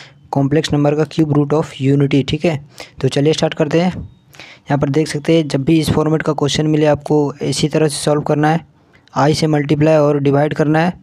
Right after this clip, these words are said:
यहाँ पर भी आई से मल्टीप्लाई और डिवाइड करना है। ठीक है,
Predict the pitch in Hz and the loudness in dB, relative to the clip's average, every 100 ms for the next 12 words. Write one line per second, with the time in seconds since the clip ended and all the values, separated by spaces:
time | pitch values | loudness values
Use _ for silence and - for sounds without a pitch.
0 | _ _ - - - _ 139 151 147 151 | _ _ -20 -20 -20 _ -2 0 2 2
1 | 147 147 147 156 147 147 151 151 151 147 | 2 2 2 0 2 0 2 2 2 0
2 | 139 147 143 135 123 117 151 180 | 0 0 -2 -4 -4 -6 -6 -6